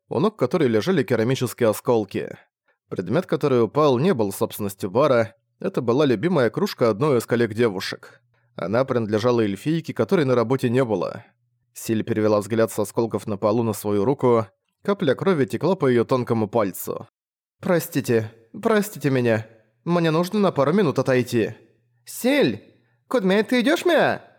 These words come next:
Силь выбежала в заднюю дверь, не обращая внимания на слова Ани. Она и другие служанки остались в тихом баре, который ещё даже не открылся. «Думаете, она побежала искать Лё?» спросила кошка-девушка Хлоя,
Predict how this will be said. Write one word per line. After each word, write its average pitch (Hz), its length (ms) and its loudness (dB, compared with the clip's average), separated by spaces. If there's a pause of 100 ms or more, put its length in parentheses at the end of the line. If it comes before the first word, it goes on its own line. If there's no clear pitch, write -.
(220)
Силь 143 320 -4
выбежала 123 460 2
в 101 60 -4
заднюю 110 360 0
дверь, 123 260 0
не 117 100 0
обращая 107 440 0
внимания 123 360 0
на 110 80 0
слова 107 380 0
Ани. 131 420 0 (460)
Она 180 260 -2
и 185 60 2
другие 131 360 0
служанки 123 480 -2
остались 120 420 0
в - 60 -14
тихом 104 380 -4
баре, 123 380 2 (120)
который 160 260 -2
ещё 135 160 -2
даже 120 220 0
не 127 60 2
открылся. 107 720 -2 (400)
«Думаете, 214 520 0
она 170 180 2
побежала 180 580 0
искать 185 280 0
Лё?» 208 260 4 (260)
спросила 110 580 0
кошка-девушка 110 680 -2
Хлоя, 113 480 2